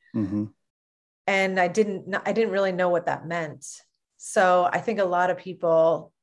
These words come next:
Speaker 2: don't get introspective because they don't have time. And coaching is a way to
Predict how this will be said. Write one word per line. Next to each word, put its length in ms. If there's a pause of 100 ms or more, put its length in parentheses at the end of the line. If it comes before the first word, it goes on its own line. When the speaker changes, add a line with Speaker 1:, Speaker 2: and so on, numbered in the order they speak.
Speaker 2:
don't 280 (140)
get 220
introspective 920
because 320
they 140
don't 180
have 220
time. 500 (1120)
And 720 (480)
coaching 380
is 100
a 60
way 380
to 440